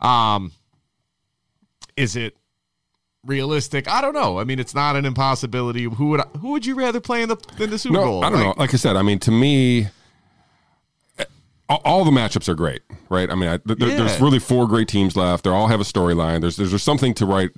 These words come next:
Speaker 2: or talk about and, and, and, and kinda, you know, dive into, uh, with all these matchups, whatever way you wanna pick 'em. So, I mean, listen, I'm, I guess I'm rooting for the Bills in large part because, I don't know, you're
Speaker 1: You
Speaker 2: right
Speaker 1: live
Speaker 2: here,
Speaker 1: nearby
Speaker 2: buddy.
Speaker 1: and I'm
Speaker 2: Yeah,
Speaker 1: here.
Speaker 2: right. So,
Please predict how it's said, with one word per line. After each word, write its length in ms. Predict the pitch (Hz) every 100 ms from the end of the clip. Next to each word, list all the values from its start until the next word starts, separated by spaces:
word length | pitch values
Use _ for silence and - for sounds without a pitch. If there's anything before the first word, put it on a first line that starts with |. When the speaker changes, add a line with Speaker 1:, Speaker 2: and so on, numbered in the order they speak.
| 92 -
Speaker 2:
or 120 | 87
talk 280 | 80 90 85
about 320 | 82 85 82
and, 220 | 78 76 85
and, 200 | 78 78
and, 300 | 82 76 71 -
and 140 | 90
kinda, 280 | 95 85 71 _ _
you 80 | 98
know, 100 | 76
dive 320 | 67 87 85
into, 460 | 82 76 82 78 73
uh, 100 | - - - -
with 160 | 113 110
all 160 | 113
these 180 | 101 87
matchups, 420 | 82 62 62 -
whatever 240 | 101 117 117
way 120 | 110
you 140 | 92
wanna 180 | 87 78
pick 220 | - 76
'em. 120 | - -
So, 300 | 113 95 92 - - - -
I 40 | 104
mean, 140 | 110
listen, 220 | 127 113
I'm, 160 | 107 117 -
I 60 |
guess 200 | 110 -
I'm 100 | -
rooting 180 | 101 117
for 80 | 117
the 100 | 95
Bills 460 | 78 107 98 98 -
in 80 | 92
large 220 | 90 98
part 180 | 90 87
because, 540 | 80 92 82 73 - _ _ _ _
I 100 | 76
don't 100 | 82 76
know, 140 | 76 -
you're 160 | 80 82
Speaker 1:
You 60 |
Speaker 2:
right 60 | 78
Speaker 1:
live 20 | 82
Speaker 2:
here, 100 | 85
Speaker 1:
nearby 180 | 80
Speaker 2:
buddy. 220 | 78 - -
Speaker 1:
and 100 | 95
I'm 60 |
Speaker 2:
Yeah, 80 | 85
Speaker 1:
here. 140 | - 123
Speaker 2:
right. 300 | 127 76 -
So, 280 | 107 92